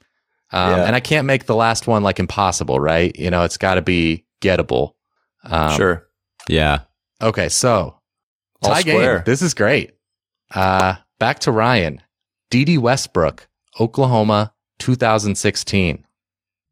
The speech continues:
Speaker 2: Uh, next.
Speaker 1: James Washington,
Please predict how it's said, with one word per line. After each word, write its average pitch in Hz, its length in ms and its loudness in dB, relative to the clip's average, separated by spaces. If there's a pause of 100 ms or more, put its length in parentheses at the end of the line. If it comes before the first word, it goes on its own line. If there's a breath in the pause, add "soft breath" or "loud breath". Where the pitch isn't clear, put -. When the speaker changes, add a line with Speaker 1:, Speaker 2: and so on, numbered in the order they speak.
(680)
Speaker 2:
Uh, 73 180 0
next. - 520 -2 (560)
Speaker 1:
James 110 320 0
Washington, 92 760 -2